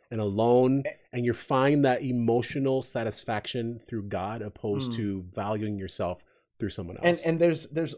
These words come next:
Speaker 2: always a benefit of hanging out in group settings, right?
Speaker 1: Absolutely.
Speaker 2: Because I always tell people, when you just focus so much and you spend so much time with the individual in a closed setting, you, you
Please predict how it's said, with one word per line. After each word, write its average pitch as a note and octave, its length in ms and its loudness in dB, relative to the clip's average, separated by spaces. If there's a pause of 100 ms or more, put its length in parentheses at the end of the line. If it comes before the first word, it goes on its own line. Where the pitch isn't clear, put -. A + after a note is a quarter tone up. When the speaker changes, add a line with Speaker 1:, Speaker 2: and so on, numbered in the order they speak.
Speaker 2:
always E3 540 2
a C3 120 -2
benefit B2+ 480 -4
of G#2+ 100 -4
hanging A#2 400 -6
out A2 160 -8
in G2+ 100 -10
group G#2 300 -12
settings, F#2+ 480 -8
right? G2+ 280 -8
Speaker 1:
Absolutely. - 380 -10
Speaker 2:
Because C#3+ 320 2
I C3+ 160 0
always D#3 320 6
tell C#3+ 120 2
people, C3+ 280 -6
when A#2+ 180 -2
you A#2 220 -4 (120)
just F#3 320 2
focus D#3 260 0
so D3 100 -2
much C#3 200 -4
and A2+ 100 -6
you A2 60 -6
spend D#3 280 -4
so D3+ 120 -4
much C#3+ 220 -6
time B2 180 -6
with A#2+ 120 -4
the - 140 -8
individual A2+ 640 -6 (260)
in B2 120 -2
a A#2+ 60 0
closed C3+ 300 -2
setting, A#2+ 260 0
you, A#2+ 180 -6
you A#2+ 120 -12